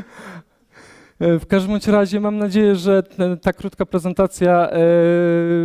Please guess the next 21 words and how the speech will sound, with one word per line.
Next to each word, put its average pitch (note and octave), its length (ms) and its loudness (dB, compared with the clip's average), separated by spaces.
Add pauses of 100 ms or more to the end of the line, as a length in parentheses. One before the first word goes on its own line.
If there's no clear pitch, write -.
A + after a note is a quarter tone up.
była D#3+ 640 0
jakoś, D#3 580 -4
e, - 20 -2 (380)
przydatna D#3 440 -4
dla D#3+ 160 0
was. E3+ 340 -2
E, E3+ 160 0
następnym F3+ 400 -6
razem F#3 400 -2 (400)
zrobię E3+ 300 -2
jeszcze F3 280 -2
mniejszą F#3 440 -2
dla F3 120 2
każde-, F3 360 -2 (360)
dozbroimy G#3+ 540 0
was G3 260 -2
w F3+ 340 0 (360)
lunety F3+ 480 -2
i - 20 -6
w - 60 -18
teleskopy, F3+ 680 -4